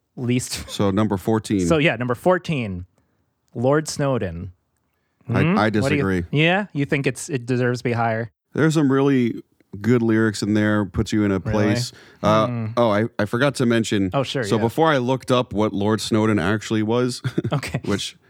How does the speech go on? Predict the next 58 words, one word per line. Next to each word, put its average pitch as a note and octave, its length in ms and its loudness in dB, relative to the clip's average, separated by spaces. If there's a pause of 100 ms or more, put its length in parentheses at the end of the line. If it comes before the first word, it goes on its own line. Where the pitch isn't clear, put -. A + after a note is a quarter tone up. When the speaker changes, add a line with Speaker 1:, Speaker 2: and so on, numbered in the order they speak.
(120)
Speaker 2:
I G2 80 0
don't A2+ 140 0
know A2+ 120 0
if G#2+ 80 -6
you A2 140 0
did. A2 380 0
Speaker 1:
No, C#3 100 -4
I D#3 100 0
don't, F#3+ 140 0
Speaker 2:
I - 40 -2
don't G3+ 100 0
Speaker 1:
I F3 60 0
didn't G3 180 0
Speaker 2:
wanna F#3 80 0
Speaker 1:
look G3 80 -2
Speaker 2:
ruin E3 160 2
Speaker 1:
up G2+ 40 -8
Speaker 2:
it - 140 -18
to C3 60 -14
you. C3 60 -4
Speaker 1:
anything. B2+ 380 -2
Speaker 2:
Um, F2 320 0 (160)
Speaker 1:
It - 80 -18
was - 100 -6
kind G#3+ 180 0
of - 60 2
a - 40 4
Speaker 2:
I C#3 160 2
Speaker 1:
relief C#3+ 320 -2
to B2+ 100 -4
not A2 240 -4
look A2 160 -4
up G#2 220 -6
stuff. - 300 -12
Speaker 2:
I C#3+ 160 2
very, B2+ 600 0
uh, F#2+ 280 0
stupidly, A#2+ 520 -2
or C3 120 2
maybe F#3 180 4
not F3 220 -2
stupidly, F#2+ 580 0
I A#2 120 2
thought C#3+ 220 0
this A#2+ 200 -2
was G#2+ 120 -4
just A2 200 -4
a F#2+ 40 -2
pun A2+ 540 0 (100)
and G2 140 0
a F#2 60 0
joke G#2+ 520 -2
about F#2+ 460 -2 (380)
Speaker 1:
S-, - 100 -12
being G#2+ 240 -4
snowed A2 340 -2
in? C#3 240 -2 (160)
Speaker 2:
Lord. A2 260 0